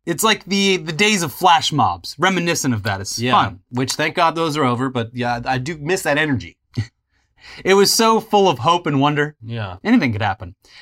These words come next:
Speaker 1: But so engagement on the first tweet, it wasn't spectacular, but Alex continued to update Twitter on his rotisserie chicken journey on a daily basis, and gradually more and more people took notice.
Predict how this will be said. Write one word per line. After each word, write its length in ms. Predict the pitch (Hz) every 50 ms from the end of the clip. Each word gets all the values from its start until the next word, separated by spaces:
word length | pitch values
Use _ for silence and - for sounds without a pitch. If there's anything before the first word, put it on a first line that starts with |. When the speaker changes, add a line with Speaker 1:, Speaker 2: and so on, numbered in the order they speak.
| - -
Speaker 1:
But 200 | 160 170 - -
so 220 | - 202 180 175
engagement 460 | 185 185 175 214 240 277 226 226 220
on 60 | 196 170
the 60 | 139
first 260 | - 165 160 - -
tweet, 140 | 170 165 160
it 40 | 160
wasn't 280 | 160 185 175 156 165 -
spectacular, 600 | - 143 123 - - 156 139 123 - 101 90 90
but 140 | 90 139 139
Alex 380 | 165 185 226 262 247 247 -
continued 380 | - 175 156 156 170 165 156 139
to 40 | 143
update 320 | 151 160 - - 151 127
Twitter 240 | - - 151 139 135
on 140 | 131 127 123
his 180 | 135 127 120 - _ _ _ _
rotisserie 560 | 139 143 131 - 185 190 185 - 170 165 151
chicken 380 | 120 - 170 - 151 131 117 113
journey 440 | 107 151 175 175 160 135 120 - - _ _ _
on 100 | 139 143
a 40 | 127
daily 320 | 107 160 170 160 135 123
basis, 420 | 110 143 143 131 - - 95 - - _ - _ _
and 160 | - 135 135 117
gradually 560 | - 131 180 214 254 262 208 208 190 185 165
more 340 | 139 147 185 247 339 370 349
and 100 | 294 262
more 160 | 269 277 254
people 320 | - 247 269 240 175 147
took 180 | - 175 151 147
notice. 400 | 165 185 175 113 - - -